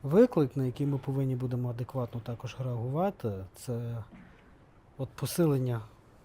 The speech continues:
позиції Угорщини, можливо, чи вартує Україні вступати в Європейський Союз, чи знову ж таки виділяти ті кошти, чи ні, під час виборчих кампаній, е, в серії країнах, е, ну, там, Німеччина, Франція, там, Румунія,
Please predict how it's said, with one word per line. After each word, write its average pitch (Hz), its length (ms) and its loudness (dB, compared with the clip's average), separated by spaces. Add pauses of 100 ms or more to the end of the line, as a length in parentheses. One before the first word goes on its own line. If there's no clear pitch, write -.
позиції 147 520 6
Угорщини, 139 640 6
можливо, 120 340 -2
чи 120 140 -6
вартує 160 380 4
Україні 139 520 0
вступати 127 500 -4
в 117 40 0
Європейський 117 580 -4
Союз, 196 500 0 (400)
чи 127 140 -2 (280)
знову 135 220 2
ж - 80 -4
таки - 200 -2
виділяти 127 580 6
ті - 140 -4
кошти, 147 340 -2
чи 127 180 -6
ні, 185 200 0 (260)
під - 140 -2
час 185 220 2
виборчих 202 520 2
кампаній, 185 640 0 (560)
е, 151 40 0 (300)
в 113 80 0 (140)
серії 190 380 6
країнах, 165 640 0
е, 156 40 4 (800)
ну, 208 80 0
там, 120 180 -4
Німеччина, 147 560 0
Франція, 143 920 -2 (300)
там, 117 220 -2
Румунія, 156 580 6